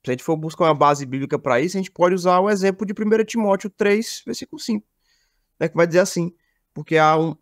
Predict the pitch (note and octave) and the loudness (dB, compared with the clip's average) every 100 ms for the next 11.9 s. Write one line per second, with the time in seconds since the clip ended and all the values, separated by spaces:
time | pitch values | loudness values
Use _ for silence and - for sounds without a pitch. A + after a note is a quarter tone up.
0 | - C#3 D3 F#3 - F#3+ E3+ F3 A#3 - | -8 0 0 0 0 0 2 0 0 -6
1 | - _ _ - A#3 A3+ G#3+ G#3+ A3 G#3 | -20 _ _ -4 -4 0 2 2 2 2
2 | F#3 F#3+ F#3+ F3 F3 F3+ G3+ G3+ G3 F#3 | 2 0 0 2 2 2 0 0 0 -2
3 | - - _ _ _ - E3 - F#3 E3+ | -8 -18 _ _ _ -8 -8 -4 -2 -2
4 | - _ _ _ _ _ _ _ - C#3 | -6 _ _ _ _ _ _ _ -4 -2
5 | A2 A#2+ _ _ C3+ C3 C3 B2+ _ _ | -2 -6 _ _ -2 0 0 -4 _ _
6 | _ _ _ _ - C3 - E3 F#3+ G#3+ | _ _ _ _ -6 -6 -2 0 0 0
7 | G3+ G3 F3 F#3+ F3 C#3+ B2 A2 - B2+ | 2 2 4 4 2 2 0 0 -4 -6
8 | - D3+ D#3+ F#3+ F#3+ - F3+ F3 D#3 C#3+ | -4 -2 0 0 -2 -4 -2 -2 -2 -4
9 | A#2+ - _ - E3 G#3 G#3+ E3+ C#3 A#2 | -6 -10 _ 2 4 6 4 2 2 0
10 | G#2 G#2 - B2 - D3 D3 D3+ B2+ C#3+ | -4 -8 -12 -10 -4 -4 -2 0 0 -2
11 | D3+ B2 B2+ - B2 A#2 C3 E3+ | -2 -4 -4 -2 -2 2 2 0